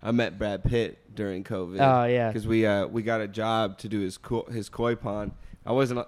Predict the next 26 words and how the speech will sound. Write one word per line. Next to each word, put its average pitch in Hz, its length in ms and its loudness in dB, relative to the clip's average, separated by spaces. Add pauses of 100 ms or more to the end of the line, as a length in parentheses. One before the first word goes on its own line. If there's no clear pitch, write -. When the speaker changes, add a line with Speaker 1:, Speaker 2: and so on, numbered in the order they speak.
Speaker 1:
I 113 260 -4
signed 139 280 0
a 113 40 -4
contract 117 500 -2
that 98 120 -6
said - 160 0
I 101 40 2
wasn't 104 300 0
allowed 104 200 -2
to 101 80 -8
say 98 500 -4 (540)
where 123 200 4
he 127 140 2
lived. 113 500 4
I 101 60 -2
wasn't 110 260 0
allowed 107 200 0
to 110 60 -8
tell 120 220 -2
anybody 110 400 2
I 104 80 2
was 98 160 -4
working 107 300 -2
at 98 100 -2
his 98 120 -8
house. 101 380 -2